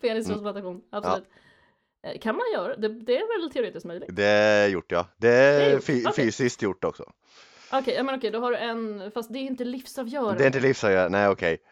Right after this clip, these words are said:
Speaker 2: Ehm.
Speaker 1: Nej, men okej, du har fyra sjuka personer och en sjuk person utan penis. Jag vet inte, skitsamma. <laughs> Och så
Speaker 2: <laughs>
Speaker 1: har du
Speaker 2: Okej.
Speaker 1: en frisk man uppenbarligen då.
Speaker 2: Mm.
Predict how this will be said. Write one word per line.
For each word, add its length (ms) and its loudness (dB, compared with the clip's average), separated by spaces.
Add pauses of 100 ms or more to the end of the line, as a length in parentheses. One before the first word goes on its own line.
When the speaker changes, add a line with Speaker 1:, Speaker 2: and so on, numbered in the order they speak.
Speaker 2:
Ehm. 680 2
Speaker 1:
Nej, 420 -6
men 100 2
okej, 120 2
du 60 2
har 80 -2
fyra 420 -4
sjuka 280 -4
personer 420 -4
och 120 -4
en 380 -6
sjuk 560 -14
person 300 -12
utan 180 -12
penis. 320 -12
Jag 60 -12
vet 80 -10
inte, 160 -12
skitsamma. 440 -6 (460)
<laughs> 1160 -16
Och 220 -4
så 200 -6
Speaker 2:
<laughs> 360 -2
Speaker 1:
har 0 - (200)
du 20 8 (100)
Speaker 2:
Okej. 140 -2
Speaker 1:
en 80 -8
frisk 540 -10
man 480 0
uppenbarligen 640 -4
då. 200 -6 (140)
Speaker 2:
Mm. 260 -4